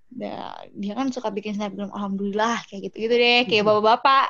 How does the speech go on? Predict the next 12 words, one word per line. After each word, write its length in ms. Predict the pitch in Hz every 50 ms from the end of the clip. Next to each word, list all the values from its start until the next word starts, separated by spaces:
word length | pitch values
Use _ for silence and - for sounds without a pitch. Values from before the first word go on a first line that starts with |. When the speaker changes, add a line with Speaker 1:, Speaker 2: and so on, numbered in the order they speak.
| - - - - -
Speaker 2:
Iya, 280 | 147 151 147 143 143
Speaker 1:
Terus 80 | 220 220
Speaker 2:
iya. 80 | 233
Speaker 1:
habis 160 | 220 202 208 220
itu, 140 | 220 277 302 294 - - _ _ _ _ _ _ _ _ _ _ _ _ - - _ _ _ _ _ -
habis 240 | - 220 226 220 226
itu 180 | 226 226 277 302 320 320 311 277 247 254 262 247 240 247 _ _ _ _ _ _ _ _ _ - -
pas 160 | - 214 202
lagi 400 | 220 214 202 190 190 202 196 190 190 196 196 190 196 196 - _ _ _ -
puter 240 | 208 208 208 208 -
kamera 300 | - 202 202 202 202 202
belakang, 420 | 202 196 185 185 - 277 311 311